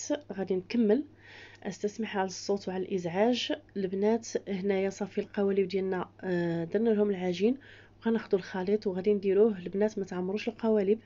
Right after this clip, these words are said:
لان درنا فيهم الخميره، يعني غير النص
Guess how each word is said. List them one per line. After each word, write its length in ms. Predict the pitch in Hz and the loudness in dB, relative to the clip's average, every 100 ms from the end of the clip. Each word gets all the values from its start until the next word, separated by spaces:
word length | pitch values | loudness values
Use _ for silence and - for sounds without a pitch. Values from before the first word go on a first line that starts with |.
| - | -2
لان 260 | 180 185 | 0 0
درنا 200 | 190 190 | 0 -4
فيهم 280 | 185 196 185 | -2 -4 -2
الخميره، 480 | 180 - 208 196 247 - - - - - - - - | -4 0 2 2 0 -8 -20 -20 -20 -20 -20 -12 -4
يعني 360 | 175 185 214 - | 0 2 2 0
غير 380 | - 175 196 226 - - 190 | -10 0 2 2 -2 -10 -2
النص 560 | 185 208 247 - - | 2 2 0 -12 -20